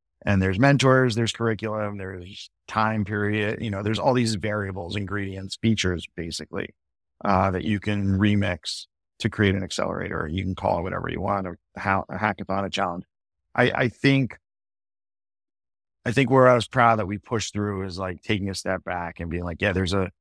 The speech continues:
there's a remix at the higher level too of, like, yeah, what problem are you trying to s-," you know, it, at first I felt guilty about trying to push that narrative. It's like, "Okay, who is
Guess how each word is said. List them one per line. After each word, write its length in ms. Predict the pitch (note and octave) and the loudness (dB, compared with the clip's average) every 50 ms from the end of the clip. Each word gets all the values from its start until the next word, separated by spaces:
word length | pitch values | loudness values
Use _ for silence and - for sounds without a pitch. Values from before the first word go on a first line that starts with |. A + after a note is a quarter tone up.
| _ _ _ _ _ _ _ _ _ _ _ _ _ - | _ _ _ _ _ _ _ _ _ _ _ _ _ 4
there's 200 | G#2+ A#2+ G2 A2+ | 4 6 6 6
a 40 | |
remix 380 | A2 A2+ A#2 A#2+ A#2 A2 G2 - | 4 4 4 4 4 2 2 0
at 80 | G#2 F#2+ | 0 0
the 100 | F#2 F#2 | 0 2
higher 360 | G2+ G#2 G2+ G#2 F#2+ F#2+ F#2 | 4 4 4 6 4 2 2
level 260 | F#2 F2+ E2+ F2+ E2+ | 0 -2 -2 -4 -4
too 260 | - - F#2 F2 E2 | -2 0 2 2 2
of, 160 | D#2+ - - | 0 -2 -4
like, 320 | - E2 E2 D#2+ - - - _ _ _ _ _ _ _ _ _ _ _ _ _ _ _ _ _ _ _ | -4 -4 -4 -4 -6 -10 -18 _ _ _ _ _ _ _ _ _ _ _ _ _ _ _ _ _ _ _
yeah, 120 | - C3 A2+ | 0 0 2
what 160 | E2+ G#2 G2+ | 2 0 2
problem 240 | - B2+ C3+ C#3 - | 4 2 2 2 0
are 60 | - | -4
you 20 | |
trying 320 | - - - - - - - | -6 -6 -6 -6 -8 -10 -10
to 60 | - | -10
s-," 180 | G3+ - - - - _ - | -10 -10 -10 -12 -12 _ 0
you 60 | - | 0
know, 120 | C#3+ B2 | 2 2
it, 200 | A2+ A#2+ C3 - _ - - - - | 2 2 0 -2 _ -12 -18 -2 0
at 120 | - C#3+ | 2 4
first 260 | - F#3+ F#3 F#3+ F3+ | 6 6 6 6 8
I 140 | G3 F3+ E3 | 6 6 6
felt 240 | F3 F3 E3 D3+ G#2+ | 4 2 0 2 2
guilty 320 | D3 D#3 F#3+ F#3 D#3+ C3 | 2 2 4 2 0 -2
about 200 | B2+ A#2+ A#2+ B2 | -2 -2 -4 -4
trying 180 | A2 C#3 A#2+ B2 | -6 -6 -6 -8
to 60 | A#2 | -8
push 200 | - C3 C3 A2 | -8 -8 -8 -6
that 140 | A#2+ A#2+ A2+ | -6 -6 -6
narrative. 280 | A#2 B2+ B2 B2 A#2 A2 | -6 -6 -6 -6 -8 -10
It's 80 | F#2+ | -10
like, 200 | G#2+ G#2+ G2+ F#2 F2 _ _ - | -10 -10 -10 -10 -12 _ _ -18
"Okay, 220 | B2 A#2+ B2 A#2+ G2 | -12 -10 -8 -8 -8
who 360 | G2 A2+ B2 B2+ B2+ C3 C3+ C3+ | -6 -4 -2 -2 0 0 0 -2
is 240 | C3 C3 C3 - | -2 -6 -10 -14